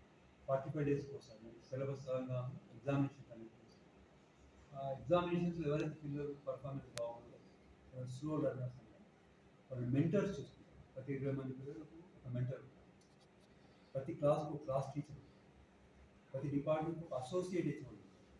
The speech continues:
ప్రతి డిపార్ట్‌మెంట్‌కు హెచ్ఓడి. ఒక ప్రిన్సిపల్ అంటే ఇలా పిల్లల్ని సక్రమ మార్గంలో పెట్టడమే, ఆ, ఉద్దేశంగా వివిధ రకాలైన స్కీమ్స్,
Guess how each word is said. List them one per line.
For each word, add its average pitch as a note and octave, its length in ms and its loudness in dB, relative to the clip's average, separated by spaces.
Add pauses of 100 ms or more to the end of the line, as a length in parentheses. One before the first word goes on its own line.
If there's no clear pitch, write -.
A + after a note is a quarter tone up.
(720)
ప్రతి C#3+ 160 -4
డిపార్ట్‌మెంట్‌కు C#3 440 -4
హెచ్ఓడి. D3 400 0 (880)
ఒక - 80 -14 (180)
ప్రిన్సిపల్ C3 380 -6
అంటే B2+ 240 -14
ఇలా C3 100 -12
పిల్లల్ని D3 600 0 (560)
సక్రమ D3+ 380 2
మార్గంలో C#3+ 480 4
పెట్టడమే, B2+ 680 -8 (240)
ఆ, - 20 -12
ఉద్దేశంగా C3+ 680 -6 (680)
వివిధ A#2+ 280 -6
రకాలైన A#2+ 500 -6 (260)
స్కీమ్స్, B2+ 500 -6